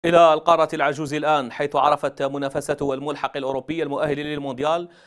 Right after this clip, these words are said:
مفاجأة مدوية بإقصاء منتخب إيطاليا من التصفيات على يد منتخب مقدونيا بخسارته بنتيجة له-، بهدف لصفر. ولن تشارك إيطاليا للمرة الثانية تواليا في المونديال،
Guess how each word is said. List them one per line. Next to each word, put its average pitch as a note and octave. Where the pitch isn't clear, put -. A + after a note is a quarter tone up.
مفاجأة C#3+
مدوية D3+
بإقصاء B2
منتخب B2+
إيطاليا C#3
من B2+
التصفيات C#3
على C#3
يد D#3
منتخب D3
مقدونيا D3+
بخسارته C#3+
بنتيجة C#3
له-، C3+
بهدف C#3+
لصفر. B2+
ولن B2
تشارك C3+
إيطاليا C3+
للمرة D3+
الثانية D3+
تواليا C3+
في A#2
المونديال، C3+